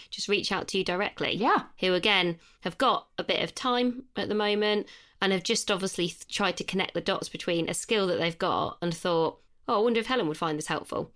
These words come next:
Speaker 2: Yeah.
Speaker 1: And they've just sort of said it in a very, you can do it in a very informal way, sort of zero pressure. You're not forcing your skills on anyone.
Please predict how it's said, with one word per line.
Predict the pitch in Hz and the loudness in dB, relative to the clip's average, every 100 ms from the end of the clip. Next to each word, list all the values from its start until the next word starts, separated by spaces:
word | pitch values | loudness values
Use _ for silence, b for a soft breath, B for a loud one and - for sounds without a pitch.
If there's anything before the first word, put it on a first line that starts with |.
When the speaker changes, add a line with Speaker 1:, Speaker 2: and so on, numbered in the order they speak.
| - | -4
Speaker 2:
Yeah. | 247 | 2
Speaker 1:
And | 196 | 2
they've | 185 | 2
just | 226 226 | 0 0
sort | 196 | -2
of | |
said | 185 208 190 | 0 0 2
it | |
in | 190 202 | 2 0
a | |
very, | 233 247 220 202 - B B | 2 2 4 2 0 B B
you | 277 | -2
can | 277 285 | 2 2
do | 302 | 2
it | |
in | 247 | 2
a | 233 | 0
very | 226 233 233 | 0 2 2
informal | 226 240 220 214 | 2 0 2 2
way, | 202 196 190 190 196 b b | 2 2 2 2 0 b b
sort | 202 | -2
of | 180 | 0
zero | 202 208 185 | 2 4 2
pressure. | - 202 - 165 | 0 -4 -2 -2
You're | 180 214 | 0 0
not | - | -2
forcing | - 196 196 185 175 | -2 0 0 0 0
your | 180 | 0
skills | - 196 196 | 0 2 2
on | 170 | 2
anyone. | 147 143 95 | 0 2 2